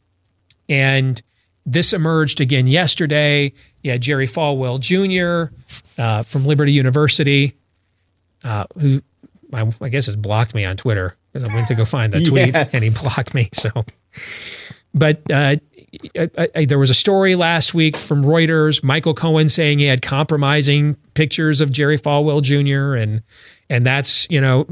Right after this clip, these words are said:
Speaker 1: essentially he was implicating that's how they got Falwell Junior's endorsement with the Trump campaign is their, is their knowledge of these pictures. If you read the quotes from Michael Cohen in this Reuters story. And, you know, Falwell Junior responds with a denial and says that there's,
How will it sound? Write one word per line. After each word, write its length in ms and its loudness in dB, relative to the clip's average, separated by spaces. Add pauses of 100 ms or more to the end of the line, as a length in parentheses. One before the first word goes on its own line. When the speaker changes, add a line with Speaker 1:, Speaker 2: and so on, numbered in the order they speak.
(100)
Speaker 1:
essentially 680 2
he 100 2
was 160 0
implicating 600 0
that's 220 0
how 140 -2
they 140 0
got 300 -2
Falwell 440 0
Junior's 360 2
endorsement 440 0
with 100 -6
the 40 -4
Trump 240 -2
campaign 460 -4
is 180 -8 (460)
their, 180 2
is 200 0
their 200 2
knowledge 420 2
of 100 0
these 180 -2
pictures. 400 -2
If 80 -4
you 100 -2
read 240 0
the 280 0
quotes 260 -2
from 140 -6
Michael 220 -6
Cohen 220 -6
in 80 -8
this 140 -8
Reuters 320 -4
story. 360 -8 (540)
And, 320 2 (140)
you 80 -2
know, 80 2
Falwell 420 2
Junior 260 2
responds 540 0
with 80 2
a 60 4
denial 560 2
and 200 0 (280)
says 340 0
that 180 0
there's, 240 2